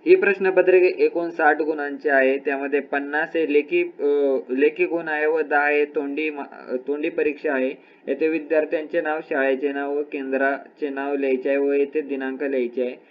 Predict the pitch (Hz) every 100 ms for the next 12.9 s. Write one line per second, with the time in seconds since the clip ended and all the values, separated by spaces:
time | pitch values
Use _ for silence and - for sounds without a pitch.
0 | - _ - 165 170 190 190 185 180 160
1 | 175 160 170 139 127 139 147 147 151 151
2 | 156 151 143 143 156 151 147 160 151 170
3 | 131 123 143 139 135 143 139 147 143 170
4 | 151 151 147 147 131 - 156 151 151 156
5 | 156 151 160 139 139 143 143 139 135 135
6 | 135 135 - 135 131 135 131 120 - -
7 | 135 131 - 147 131 - _ _ _ _
8 | _ _ _ _ _ _ _ _ _ _
9 | - 139 151 147 143 170 170 - 139 139
10 | 160 165 160 165 160 147 147 185 180 _
11 | _ _ 156 160 156 180 170 160 151 160
12 | 175 175 170 170 165 170 - 151 151